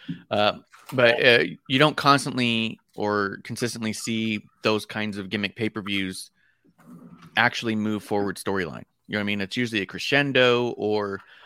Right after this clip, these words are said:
uh, but you don't usually see a massive shift. The way that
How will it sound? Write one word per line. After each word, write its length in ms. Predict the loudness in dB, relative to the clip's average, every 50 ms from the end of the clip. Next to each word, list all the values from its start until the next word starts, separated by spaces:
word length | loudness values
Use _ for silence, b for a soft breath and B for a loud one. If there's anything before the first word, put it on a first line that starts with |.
| B B B -2
uh, 120 | -2 -2
but 100 | 0 0
you 60 | -2
don't 120 | -4 -4 -4
usually 260 | -6 -6 -6 -6 -8
see 140 | -6 -6 -4 -2
a 20 |
massive 360 | 0 0 -2 -2 -4 -8 -12
shift. 360 | -8 -4 -2 0 0 -2 -4 -6
The 60 | -2
way 160 | 0 0 0
that 260 | 0 -2 -4 -4 -6